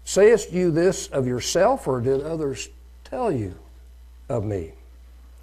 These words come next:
And Pilate answered," he says, "Am I a Jew? Your own nation and the chief priests have delivered you unto me. What have you done?"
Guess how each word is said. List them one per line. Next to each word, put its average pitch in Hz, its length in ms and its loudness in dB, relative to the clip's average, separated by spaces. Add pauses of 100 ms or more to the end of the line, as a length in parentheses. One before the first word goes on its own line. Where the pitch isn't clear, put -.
(400)
And 110 100 -10
Pilate 160 340 6
answered," 151 380 2
he 127 100 0
says, 113 360 -8 (340)
"Am 135 160 4
I 175 180 10
a 175 120 8
Jew? 185 600 8 (760)
Your 147 240 6
own 196 200 10
nation 175 460 6
and 135 120 2
the 131 60 -2
chief 196 320 0
priests 226 340 4
have 135 160 -2
delivered 139 460 4
you 135 160 2
unto 135 180 0
me. 131 320 0 (300)
What 151 220 2
have 170 180 2
you 220 180 2
done?" 226 400 2